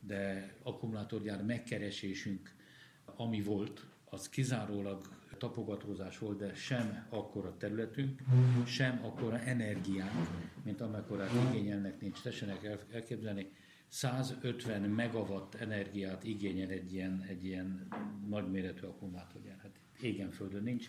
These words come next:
nem is baj. Elment Debrecen meg Nyíregyháza, Nyíregyháza felé,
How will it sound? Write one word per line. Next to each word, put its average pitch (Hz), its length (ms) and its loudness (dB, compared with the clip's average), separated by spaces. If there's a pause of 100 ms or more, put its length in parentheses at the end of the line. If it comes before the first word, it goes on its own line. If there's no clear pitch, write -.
(300)
nem 107 160 0
is 95 120 0
baj. 117 220 0 (500)
Elment 104 600 -2
Debrecen 101 440 -2
meg 95 160 0
Nyíregyháza, 90 800 -4
Nyíregyháza 92 480 -6
felé, 127 440 -2